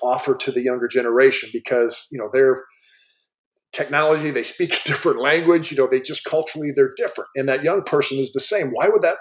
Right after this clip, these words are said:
older individual that has lived life, that has accomplished so much, why would they want to, um, you know, seed seeds into my life? And that's where there's this disconnect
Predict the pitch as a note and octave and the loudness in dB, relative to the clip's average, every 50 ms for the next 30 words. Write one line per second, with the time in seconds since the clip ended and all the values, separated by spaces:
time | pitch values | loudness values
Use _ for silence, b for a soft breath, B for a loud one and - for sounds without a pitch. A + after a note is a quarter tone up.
0 | - - D#3+ D#3+ F3 E3+ E3+ D3 C#3+ - - D3+ D3 C#3+ C3 C3+ D3+ E3+ D#3 A2+ | -6 2 4 4 4 4 2 0 0 -4 -4 -8 -4 -4 -4 -4 -4 -6 -4 -4
1 | B2 A2 G#2+ A#2 - _ _ b b b b b b b b - C3+ C3 B2 - | -6 -6 -6 -8 -10 _ _ b b b b b b b b -4 -4 -2 -2 -4
2 | C#3 C#3 D3+ G3+ G#3 - - D3 F3 F3+ - - C3+ C3 - C#3+ C3 - - C3 | -2 4 6 6 6 6 4 -6 -4 -4 -4 -4 -6 -6 -6 -6 -6 -6 -8 -10
3 | - - - F3+ F#3+ F#3 - D3+ - - - E3+ E3 E3+ D#3+ - - - - - | -10 -10 -10 -10 -10 -10 -8 -6 -6 -4 -4 -6 -6 -8 -10 -10 -10 -14 -12 -8
4 | - E3 G3 G#3+ G3+ G3 G3 F#3 E3+ E3+ E3+ F3 D#3+ D#3 C#3 - _ _ _ _ | -4 -2 0 2 4 6 6 6 6 4 0 0 0 -2 -2 -4 _ _ _ _
5 | _ _ _ _ _ _ _ _ _ - C#3 C#3 C#3 C#3 C3+ C3 B2 A2+ G#2 - | _ _ _ _ _ _ _ _ _ -4 0 2 2 2 2 0 -2 -6 -12 -18
6 | _ _ _ _ _ - - D3+ A#2 - - - - F3+ F#3 E3+ C#3+ - _ _ | _ _ _ _ _ -12 -10 -8 -4 -2 -2 0 0 0 0 -2 -4 -8 _ _
7 | _ _ _ _ _ _ _ - - - - A3 G#3 F#3 E3 D3 - D3+ C#3 C3 | _ _ _ _ _ _ _ -6 -2 0 0 0 0 -2 -2 -2 -2 -2 0 0
8 | C3 C#3+ E3 F#3+ G#3+ G#3 - - - - - - - - _ _ _ _ _ _ | 0 0 0 -4 -2 -4 -4 -6 -6 -12 -14 -16 -16 -18 _ _ _ _ _ _
9 | _ - C3 C#3+ E3 G3 G3+ - - F3 D#3+ C#3 C#3 C3+ C3+ C3+ C3+ C#3 C3 - | _ -12 -8 -6 -4 -4 -4 -2 -2 -2 -2 2 2 2 2 2 -2 -4 -4 -4
10 | - - - D3+ - B2+ - - - C3+ B2+ B2 B2+ D#3 - - - | -6 -4 6 6 6 6 6 0 -6 -6 -4 -4 -4 -4 -6 -12 -18